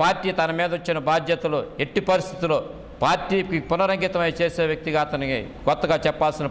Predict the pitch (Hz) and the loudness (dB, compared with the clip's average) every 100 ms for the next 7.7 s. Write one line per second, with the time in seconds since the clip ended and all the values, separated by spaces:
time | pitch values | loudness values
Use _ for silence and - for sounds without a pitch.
0 | 147 151 160 160 175 - - - - - | 0 0 0 0 -4 -6 -14 -18 -6 0
1 | 156 165 139 160 175 170 160 156 165 156 | 0 0 0 0 2 0 2 4 4 2
2 | 139 151 147 143 147 151 151 151 143 143 | 0 -2 0 0 0 -2 0 0 0 0
3 | 143 151 147 151 143 - 131 147 151 143 | 0 -2 -2 -4 -2 0 0 0 0 0
4 | 135 127 127 147 143 143 - - - - | 0 -2 -2 -2 0 0 0 -2 -2 -10
5 | - - - - - 139 151 170 160 175 | -14 -12 -10 -6 2 4 4 4 4 4
6 | 175 170 165 156 143 - - - - - | 4 2 0 0 -2 -6 -14 -14 -14 -14
7 | - - 139 170 165 160 | -12 -2 0 0 0 2